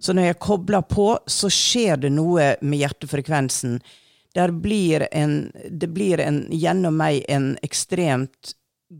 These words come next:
god kjærlighetsfølelse av at jeg er omsluttet av velvilje,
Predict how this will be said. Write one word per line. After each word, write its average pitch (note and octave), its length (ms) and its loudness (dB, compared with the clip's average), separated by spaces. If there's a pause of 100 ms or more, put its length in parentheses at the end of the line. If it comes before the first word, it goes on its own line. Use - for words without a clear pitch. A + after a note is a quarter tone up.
god C#3+ 440 -2
kjærlighetsfølelse D3+ 1700 -2
av E3 220 2
at C3+ 200 -6
jeg C3+ 280 2
er A2 120 -4
omsluttet C3 840 -2 (580)
av D3 380 2
velvilje, D3+ 960 2